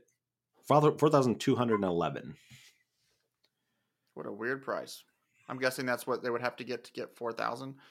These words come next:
Speaker 2: in Dapper.
Speaker 1: <laughs>
Speaker 2: That feels like a very specific price. Okay, you are quickly down to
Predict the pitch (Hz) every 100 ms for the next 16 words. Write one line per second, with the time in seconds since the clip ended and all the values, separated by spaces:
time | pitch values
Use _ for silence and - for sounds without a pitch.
0 | - _ - 123 123 123 147 143 190 -
1 | 170 - - - - - _ _ _ _
2 | _ _ _ _ _ - 131 151 135 127
3 | 120 117 117 117 120 117 120 117 - 151
4 | 147 117 131 196 226 160 - 185 - 147
5 | 131 131 131 123 135 123 120 117